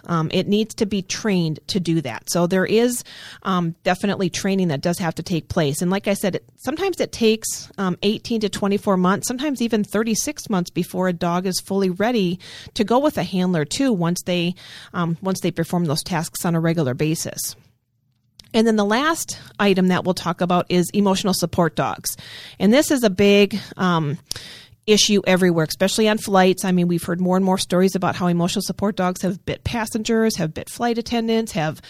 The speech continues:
not behaved appropriately in the airport. Um, and the biggest thing is basically it's people being selfish and wanting to take their personal pets on a plane with them to travel without either leaving them at home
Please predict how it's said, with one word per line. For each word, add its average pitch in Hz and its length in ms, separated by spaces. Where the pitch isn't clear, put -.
not 180 360
behaved 175 640
appropriately 233 840
in 170 140
the 160 180
airport. 240 600
Um, 175 580
and 214 120
the 202 40
biggest 285 360
thing 208 140
is 190 100
basically 208 580
it's - 160
people 220 320
being 220 220
selfish 202 640
and 190 120
wanting 180 260
to 202 60
take 196 180
their 123 120
personal 220 400
pets 208 300
on 190 160
a 214 40
plane 285 320
with 233 140
them 175 380
to - 100
travel 208 640
without 190 360
either 185 380
leaving 202 300
them 220 160
at 247 80
home 196 340